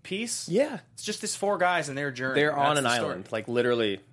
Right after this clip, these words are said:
Speaker 2: like, it just feels like they're just completely by themselves
Speaker 1: Yeah.
Speaker 2: throughout the whole movie, and even in the, in that sense as well.
Speaker 1: The movie even declines a little bit once the other three guys are gone, and it's just Wahlberg in the village,
Speaker 2: Mm-hmm.
Speaker 1: which is, like, still good, but it's not as good.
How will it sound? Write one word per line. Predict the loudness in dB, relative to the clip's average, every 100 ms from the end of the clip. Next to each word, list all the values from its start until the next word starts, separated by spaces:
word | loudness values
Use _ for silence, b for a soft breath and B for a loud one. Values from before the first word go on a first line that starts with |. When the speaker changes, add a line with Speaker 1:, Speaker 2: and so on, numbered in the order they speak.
| -10
Speaker 2:
like, | -8 -6
it |
just | -6 -4
feels | -4 -6
like | -6
they're | -6 -6
just | -6
completely | -10 -4 -2 0
by | 2 2
themselves | 0 -2 0 0 0 -2
Speaker 1:
Yeah. | -2
Speaker 2:
throughout | 0 0
the |
whole | 0 0
movie, | 0 0 0 0
and | -2 -4 -4
even | -4 -2 -4 -4
in | -6
the, | -6 -4
in | 0
that | 0 0
sense | -4 -6 -8
as | -4
well. | -4 -2
Speaker 1:
The | -4
movie | -6 -6
even | -8
declines | -8 -4 -4 -4
a | -4
little | -6
bit | -6 -8
once | -6 -6 -6
the | -6
other | -6 -6
three | -8 -6
guys | -2 -4
are | -4
gone, | -4 -2 -2
and | -4
it's | -8
just | -14 -6
Wahlberg | -2 -2 -2 -4 -6
in | -8
the | -4
village, | -4 -4 -10 -8
Speaker 2:
Mm-hmm. | -4
Speaker 1:
which | -2
is, | -2
like, | -6
still | -4 -2 -2
good, | 0 0 0
but | -2
it's | -2
not | -2 -2
as | -2 -4
good. | -8 -16